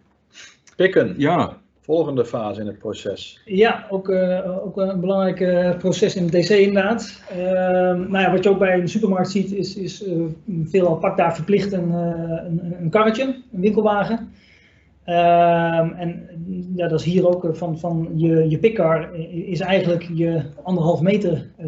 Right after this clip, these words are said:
Speaker 3: afstand, of in die orde van grootte. Je zou zelfs nog op de pikkar nog, eh, eh, centimeters kunnen zetten. Ehm,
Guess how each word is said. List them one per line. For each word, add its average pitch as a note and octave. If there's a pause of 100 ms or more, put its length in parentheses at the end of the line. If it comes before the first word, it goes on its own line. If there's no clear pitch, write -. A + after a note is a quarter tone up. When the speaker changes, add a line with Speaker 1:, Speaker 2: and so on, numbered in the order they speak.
(120)
Speaker 3:
afstand, E3+
of D#3
in D3+
die D#3
orde D3
van D3
grootte. D3
Je D#3
zou C#3+
zelfs C3
nog D3
op D#3
de -
pikkar D3
nog, C#3+
eh, D3+
eh, C#3+
centimeters D#3+
kunnen F#3
zetten. D#3 (920)
Ehm, E3+